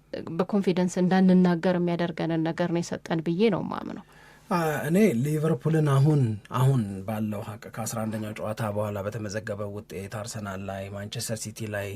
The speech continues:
Speaker 2: እ፣ በተወሰነ ደረጃ አሁን፣ አሁን ደግሞ እንደገና ቼልሲ ላይ ከማየው ብርታት ተነስቼ ሊቨርፑልን ለተወሰነ ጊዜ ኮንሲስተንትሊ መሻሻሉን እስክናይ ድረስ የዋንጫ ተፎካካሪ ብለን መጥራታችን ትክክል አይደለም ብዬ ነው የምወስደው።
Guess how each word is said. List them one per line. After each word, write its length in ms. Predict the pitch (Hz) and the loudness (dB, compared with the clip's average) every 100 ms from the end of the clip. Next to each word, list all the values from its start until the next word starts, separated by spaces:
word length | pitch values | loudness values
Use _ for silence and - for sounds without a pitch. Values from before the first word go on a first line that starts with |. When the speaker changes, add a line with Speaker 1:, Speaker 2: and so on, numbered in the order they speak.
| 107 - | -12 -12
Speaker 2:
እ፣ 160 | 101 104 104 | -6 -2 -2
በተወሰነ 460 | 101 113 107 110 98 | -2 -2 -4 -4 -6
ደረጃ 240 | 98 98 101 | -8 -4 -2
አሁን፣ 200 | 104 104 | 0 -2
አሁን 160 | 104 98 | -2 -2
ደግሞ 160 | 101 98 | -4 -4
እንደገና 340 | 90 101 95 95 | -4 -6 -6 -6
ቼልሲ 320 | 110 110 117 | -6 -6 -6
ላይ 200 | 101 101 - - - - - | -6 -6 -10 -20 -20 -16 -4
ከማየው 520 | 120 120 123 123 117 | 2 4 2 0 0
ብርታት 340 | 117 131 123 | -2 -6 -4
ተነስቼ 400 | 131 127 139 131 233 123 | -4 -4 -6 0 2 2
ሊቨርፑልን 640 | 104 101 - 107 113 220 247 - 101 82 73 | 0 -2 -4 -2 2 2 2 -8 -14 -12 -8
ለተወሰነ 480 | 92 104 107 117 101 98 | -6 -4 -4 -4 -4 -8
ጊዜ 220 | 101 98 123 170 220 _ _ - | -8 -4 -2 -2 -4 _ _ -6
ኮንሲስተንትሊ 720 | 117 113 123 110 113 107 110 101 | -4 -2 -2 -2 -4 -6 -8 -8
መሻሻሉን 640 | 101 - 101 104 98 95 - _ - - - | -8 -8 -8 -8 -8 -10 -12 _ -20 -20 -12
እስክናይ 440 | 131 - 117 107 101 | -8 -4 -2 -2 -2
ድረስ 280 | 110 135 175 | -2 -2 -2
የዋንጫ 300 | 135 107 107 104 | -2 -2 -4 -6
ተፎካካሪ 600 | 107 113 110 110 104 98 - _ - | -6 -6 -8 -8 -10 -10 -16 _ -12
ብለን 260 | 117 113 107 | -6 -6 -6
መጥራታችን 600 | 107 98 104 107 - 190 | -6 -8 -8 -10 -6 -6
ትክክል 340 | 127 110 113 | -6 -10 -8
አይደለም 360 | 98 98 98 101 | -8 -8 -8 -8
ብዬ 180 | 107 120 | -4 -2
ነው 140 | 101 | -4
የምወስደው። 400 | 90 95 - - | -6 -8 -10 -14